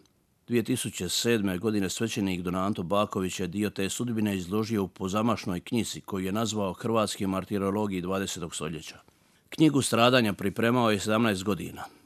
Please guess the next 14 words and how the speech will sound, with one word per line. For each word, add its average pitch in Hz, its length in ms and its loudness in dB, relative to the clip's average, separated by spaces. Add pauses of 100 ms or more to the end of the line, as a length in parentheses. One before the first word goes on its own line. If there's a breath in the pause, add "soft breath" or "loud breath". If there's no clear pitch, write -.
(100)
Na 98 100 -4
tisuću 131 440 -2
i 92 60 -2
sto 117 360 0
stranica 95 540 -2
piše 127 460 2
o 95 100 0
šesto 127 500 0
šezdeset 107 400 -2
četiri 110 260 0
osobe 95 420 -2
koje 95 320 -4
su - 240 -6
se 90 280 -2